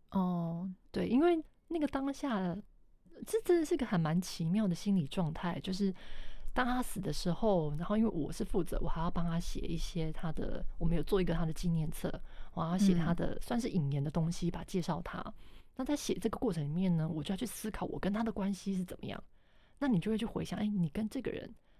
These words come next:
Speaker 2: 他生前的时候呢，我就发现说，哦，我跟他好像也没有到这么好。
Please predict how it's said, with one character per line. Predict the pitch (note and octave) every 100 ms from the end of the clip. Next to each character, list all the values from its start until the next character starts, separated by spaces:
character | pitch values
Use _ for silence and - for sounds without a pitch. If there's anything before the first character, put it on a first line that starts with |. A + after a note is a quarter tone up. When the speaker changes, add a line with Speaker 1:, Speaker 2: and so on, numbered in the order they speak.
| -
Speaker 2:
他 | A#3
生 | - C#4
前 | C4 E3+
的 | D3
时 | E3+
候 | E3+ F#3
呢， | D#3+ D3+ D3+ - - - - -
我 | D3+
就 | -
发 | - G#3
现 | A3
说， | -
哦， | G#3+
我 | F3 D3+
跟 | A3
他 | A#3+ C4+
好 | -
像 | E3+ A#3
也 | E3+
没 | C#3
有 | F#3+
到 | A3 A#3+
这 | C4
么 | F#3
好。 | - - - -